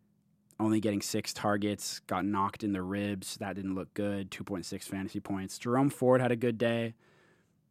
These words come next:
Efficient running, got a bunch of targets, only turned into nine point nine fantasy points. A little bit disappointing there. Samaje Perine was the back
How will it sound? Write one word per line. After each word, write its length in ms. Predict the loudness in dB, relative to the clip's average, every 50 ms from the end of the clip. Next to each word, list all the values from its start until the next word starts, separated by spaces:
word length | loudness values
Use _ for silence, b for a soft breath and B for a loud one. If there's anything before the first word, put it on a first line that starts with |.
| _ _ _ _
Efficient 440 | -10 -2 0 2 2 4 2 2 2
running, 680 | 2 2 4 4 4 4 4 2 2 2 0 -4 -6 -12 -18 _ _ _ _ _ _
got 140 | 0 0 0
a 40 | 2
bunch 200 | 0 -2 -4 -4
of 60 | -8
targets, 580 | -4 -2 -2 -2 0 -2 -4 -6 -6 -8 -12 -6
only 200 | -2 0 0 0
turned 280 | 0 0 0 0 2 2
into 180 | 0 0 -2 -2
nine 380 | -2 -2 -2 -2 -2 -2 -4
point 260 | -4 -4 -4 -2 -2
nine 220 | -2 -2 -4 -6 -6
fantasy 340 | -6 -6 -6 -6 -8 -8 -8
points. 300 | -8 -6 -8 -8 -8 -6
A 40 |
little 180 | -6 -4 -4 -4
bit 120 | -4 -6
disappointing 560 | -6 -8 -10 -12 -12 -8 -8 -6 -6 -6 -6 -6
there. 300 | -6 -6 -6 -8 -10 b b b b b b b b b b b b b b b b b _ _ _ _ _ _ _ _ _
Samaje 440 | -8 -2 2 4 4 6 6 4 2
Perine 680 | 2 0 2 2 4 4 4 4 4 4 2 2 0 -2
was 160 | -4 -6 -4
the 100 | -4 -2
back 520 | 0 2 2 2 0 0 -4 -10 -16 -18